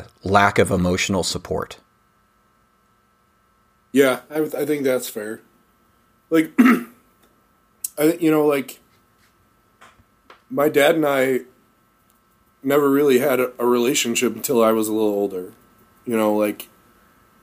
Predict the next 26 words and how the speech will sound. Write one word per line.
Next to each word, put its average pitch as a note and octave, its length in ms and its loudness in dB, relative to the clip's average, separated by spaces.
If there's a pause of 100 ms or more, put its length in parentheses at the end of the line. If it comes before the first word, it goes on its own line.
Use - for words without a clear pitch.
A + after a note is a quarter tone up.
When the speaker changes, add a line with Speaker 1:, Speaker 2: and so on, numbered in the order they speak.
(1040)
Speaker 2:
and D3 100 -2
again, C3+ 260 4
I B2+ 100 2
think C3+ 200 -4
it C3+ 120 2
was B2+ 180 0
just, B2+ 240 -2
like, A2+ 380 -4 (180)
hard C3 300 -4
for B2 160 -4
him A#2+ 480 -4 (540)
to C#3+ 120 0
relate C3 540 4 (760)
and A#2+ 340 2
hard C3 360 2
for B2+ 100 0
him C3 180 2
to B2 80 2
know A#2 200 2
what A2 200 0
to G2 100 -10
do. F#2 340 -8 (1160)
Um, G#2 520 -2 (2250)
and C#3 240 0
I, C#3+ 340 0
like, C#3+ 300 0